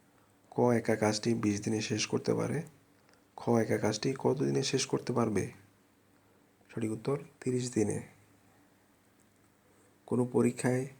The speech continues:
আশি পার্সেন্ট গণিত এবং সত্তর পার্সেন্ট বাংলায় পাস করে,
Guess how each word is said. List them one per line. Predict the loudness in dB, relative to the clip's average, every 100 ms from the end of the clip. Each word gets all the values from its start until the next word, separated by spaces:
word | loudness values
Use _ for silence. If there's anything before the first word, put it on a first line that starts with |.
| -20 _ _ _ _ -8
আশি | -2 2
পার্সেন্ট | 2 2 2 4
গণিত | 4 4 2 0
এবং | -4 0 0 -2 -8
সত্তর | -6 -4 -4 -4
পার্সেন্ট | -4 -2 0 -2 -6 -14 -4
বাংলায় | 0 2 2 0
পাস | -2 -4
করে, | -2 -2 -2